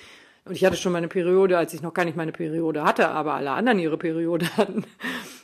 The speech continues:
Also, ähm, ja, ja, ne, irgendwer hatte immer so, äh, ihre Periode und konnte dann gehen und dann musste natürlich auch immer eine Freundin dabei sein, die, die, die Freundin begleitet und so,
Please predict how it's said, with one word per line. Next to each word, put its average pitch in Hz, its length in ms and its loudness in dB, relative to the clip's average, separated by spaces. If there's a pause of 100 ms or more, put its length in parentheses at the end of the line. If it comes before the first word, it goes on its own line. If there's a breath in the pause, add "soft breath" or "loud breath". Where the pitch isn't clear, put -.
(160)
Also, 170 640 2
ähm, 170 640 -4
ja, 196 160 2
ja, 151 480 -2
ne, 226 300 0
irgendwer 214 300 6
hatte 208 120 2
immer 202 220 2
so, 185 180 0
äh, - 240 -2
ihre 180 400 0
Periode 180 580 2
und 170 200 -2
konnte 175 240 -2
dann 160 240 -4
gehen 190 300 2
und 160 120 -4
dann 160 220 -4
musste 175 280 -6
natürlich 170 360 -2
auch 170 100 2
immer 220 140 4
eine 226 100 4
Freundin 202 400 2
dabei 170 300 0
sein, 175 180 -2
die, 165 260 -6 (260)
die, 175 380 -6
die 170 220 -8
Freundin 165 360 -6
begleitet 156 500 -2
und 190 120 -4
so, 190 240 0